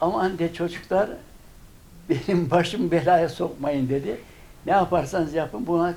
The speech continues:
alacaksın," dedi. Çıktım. Ondan sonra çıktık, başladık oynamaya filan. Bastırıyoruz ama yani şeyli değil yani, e,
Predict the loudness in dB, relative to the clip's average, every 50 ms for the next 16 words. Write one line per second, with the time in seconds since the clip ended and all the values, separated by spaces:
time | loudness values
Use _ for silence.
0 | 2 2 2 2 4 2 2 2 2 0 -4 -4 -4 -4 -4 -6 -4 -2 0 0
1 | 0 0 -2 -2 -2 -2 -2 -4 -6 -8 -12 -20 -20 -20 -20 -20 -20 -20 -20 -20
2 | -20 -20 -20 -20 -20 -20 -20 -20 -20 -20 -20 -20 -20 -20 -20 -20 -20 -20 -20 -16
3 | 2 4 4 4 4 4 4 4 4 4 6 8 8 10 8 8 6 6 2 -2
4 | -8 -14 -14 -6 0 0 0 0 0 -2 0 0 0 0 -2 -8 -18 -20 -20 -20
5 | -20 -6 4 6 6 6 6 4 2 0 0 2 2 2 2 4 2 0 -2 0
6 | 0 0 0 0 0 2 4 4 4 2 -2 -8 -14 -16 0 2 2 2 2 0
7 | -6 -2 2 4 4 6 6 6 6 6 6 4 4 2 -2 -10 -20 -20 -20 -20
8 | -20 -20 -20 -20 -20 -10 -2 0 0 2 0 -2 -6 -8 -12 -16 -18 -18 -14 -10
9 | -6 -2 0 2 2 2 2 0 0 0 4 4 4 4 4 2 2 2 2 0
10 | -2 -2 -4 -6 -6 -6 -6 -6 -6 -6 -8